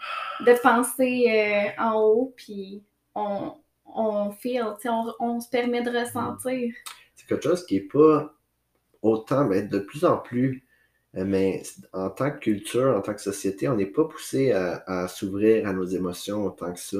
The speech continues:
Speaker 1: Non.
Speaker 2: Euh, c'est pour ça qu'on développe tellement, euh, un attachement à l'intellectualisation,
Speaker 1: Hmm.
Speaker 2: d'essayer de comprendre tout. Euh,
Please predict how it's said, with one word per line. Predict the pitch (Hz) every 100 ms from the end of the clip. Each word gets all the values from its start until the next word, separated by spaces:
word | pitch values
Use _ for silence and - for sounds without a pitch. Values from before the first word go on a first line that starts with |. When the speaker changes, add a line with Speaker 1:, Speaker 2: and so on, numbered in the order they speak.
| 101 _ 254
Speaker 1:
Non. | 247 247 -
Speaker 2:
Euh, | 233
c'est | 180 -
pour | - -
ça | 156
qu'on | 151
développe | 110 95 98 98
tellement, | - 98 107 135
euh, | 120 95 87 82 80 - -
un | 85 85 98
attachement | 107 - 104 - 101 107 123 - _ _
à | 87
l'intellectualisation, | 95 98 120 120 101 101 - 92 95 95 87 87 113 110
Speaker 1:
Hmm. | 104
Speaker 2:
d'essayer | 110 110 -
de |
comprendre | - 104 107 - 104 110 107 98
tout. | - 107 - _ _ _ _ _ -
Euh, | 85 90 87 90 87